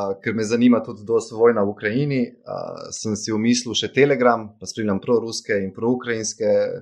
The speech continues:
te kanale, tako da si probam neko sam svojo sliko ustvarjati glede tega. A,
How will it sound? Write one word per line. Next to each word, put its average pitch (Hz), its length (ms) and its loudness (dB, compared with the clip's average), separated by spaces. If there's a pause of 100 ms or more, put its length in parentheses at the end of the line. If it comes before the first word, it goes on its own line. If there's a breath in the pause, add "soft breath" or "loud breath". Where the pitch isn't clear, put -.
(380)
te 92 160 -2
kanale, 107 480 2 (960)
tako 92 100 -4
da 92 40 -2
si - 120 -8
probam 110 180 4
neko 107 240 -4
sam 107 240 0
svojo 101 280 -4
sliko 120 280 -6
ustvarjati 101 440 -2
glede 98 240 -8
tega. 95 260 -4 (960)
A, 98 140 -2